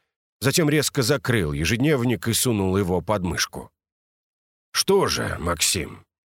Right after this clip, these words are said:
спасибо за сотрудничество. Ваша информация может быть крайне полезной". Я сухо кивнул.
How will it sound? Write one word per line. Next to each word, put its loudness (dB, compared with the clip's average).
спасибо 2
за 2
сотрудничество. -2
Ваша 2
информация 2
может 2
быть 0
крайне 2
полезной". 0
Я 2
сухо 0
кивнул. -6